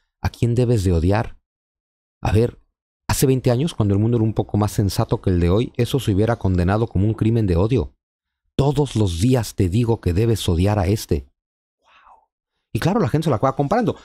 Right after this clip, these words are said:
Y como México está cada vez peor, porque eso hay que aceptarlo, México va de mal en peor por sus políticos corruptos, y conforme la decadencia crece y crece y crece y la violencia aumenta, aumenta, aumenta y tu pobreza es cada vez más miserable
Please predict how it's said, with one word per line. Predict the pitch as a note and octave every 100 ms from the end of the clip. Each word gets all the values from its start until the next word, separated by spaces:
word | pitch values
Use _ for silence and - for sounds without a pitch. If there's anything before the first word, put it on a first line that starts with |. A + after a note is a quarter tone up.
| _ _ _
Y | -
como | - D3
México | F3+ A#3+ E3+ F3
está | E3 C3
cada | C3+ B2
vez | B2+
peor, | - A#2+ -
porque | - -
eso | G2
hay |
que | -
aceptarlo, | - - A#2+ F#2+ C2+
México | E2+ F#2 C3+ -
va | E2+ A2+
de | F2+
mal | E2 G#2
en | E2+ D#2
peor | G2+ G2 -
por | E2+ -
sus | - D2+ -
políticos | - - G2 G#2 E2 - - -
corruptos, | - - G2 G#2+ - E2+ F#2+ - _ _ _ -
y |
conforme | - G#2+ - G#2
la | G2+ G2
decadencia | F#2+ F2+ C3 C#3+ C3+ -
crece | B2+ C#3 -
y | C3+
crece | - C#3+ B2 C3
y |
crece | A2 C3+ C3+ -
y | B2
la | A2+
violencia | A2 A#2 C3+ -
aumenta, | B2+ A#2 C#3+ C#3+
aumenta, | C3 C3 C3+ B2
aumenta | B2+ C#3+ C#3 C3
y |
tu | - G2+
pobreza | A2 G#2 B2+ -
es | C3
cada | - B2+
vez | B2 B2 C3
más | C#3 C#3
miserable | C#3 C3+ - B2+ D3 C3+ B2+